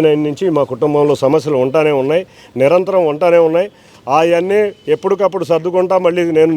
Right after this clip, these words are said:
నేను సర్దుకుంటా వస్తున్నాను. సర్దుకుంటా వచ్చినా కూడా ఆయన ఇంకా మారకుండా అట్లాగే ఉన్నారు. రెండు వేల పద్నాలుగు ఎలక్షన్లో కూడా దగ్గరుండి చేసి మళ్ళీ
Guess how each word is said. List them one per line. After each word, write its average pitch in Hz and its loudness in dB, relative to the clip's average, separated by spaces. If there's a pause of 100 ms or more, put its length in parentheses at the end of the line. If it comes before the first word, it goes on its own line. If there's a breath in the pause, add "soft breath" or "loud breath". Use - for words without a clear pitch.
నేను 175 2
సర్దుకుంటా 180 -2
వస్తున్నాను. 170 0 (420 loud breath)
సర్దుకుంటా 185 0
వచ్చినా 185 -2 (100)
కూడా 185 2 (120)
ఆయన 175 2
ఇంకా 190 -2 (140)
మారకుండా 185 0 (120)
అట్లాగే 175 0
ఉన్నారు. 165 0
రెండు 165 0
వేల 180 2
పద్నాలుగు 175 -2
ఎలక్షన్లో 165 -4
కూడా 160 -4
దగ్గరుండి 160 -6
చేసి 160 -2
మళ్ళీ 160 0